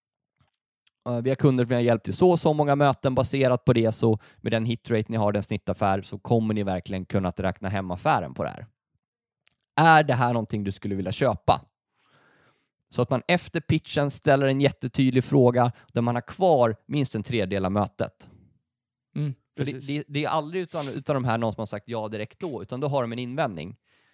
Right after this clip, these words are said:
Speaker 1: Eller
Speaker 2: Mm.
Speaker 1: två. "Ja, men det är för dyrt", eller "Det kostar, eh, jag kan inte, jag har för få säljare." Då får man ju behandla den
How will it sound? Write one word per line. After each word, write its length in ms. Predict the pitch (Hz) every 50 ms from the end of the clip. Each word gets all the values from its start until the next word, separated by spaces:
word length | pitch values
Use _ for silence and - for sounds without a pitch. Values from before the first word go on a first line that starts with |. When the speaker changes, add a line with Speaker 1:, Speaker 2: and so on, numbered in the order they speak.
| _ _ -
Speaker 1:
Eller 160 | - 160 165
Speaker 2:
Mm. 80 | 180 190
Speaker 1:
två. 260 | 107 92 78 73 80 -
"Ja, 100 | - 120
men 80 | 139 143
det 60 | 147
är 20 |
för 100 | 135 -
dyrt", 320 | 127 131 139 147 147 - 143
eller 180 | 131 131 127
"Det 100 | - 127
kostar, 420 | 123 - 127 123 - - 123 120 117 117
eh, 280 | 113 117 117 113 110 110 113 113 110 117 107
jag 100 | 117 -
kan 200 | - 123 127 120
inte, 180 | 120 117 - 113
jag 60 | 110
har 60 | -
för 120 | - 117 104
få 200 | - 113 113 107
säljare." 420 | - 127 113 107 107 107 110 110 _ _ _ _ _ _
Då 80 | - 113
får 120 | - -
man 80 | 143 135
ju 40 |
behandla 420 | 113 123 120 170 185 190 190 185 175
den 300 | 165 160 160 156 160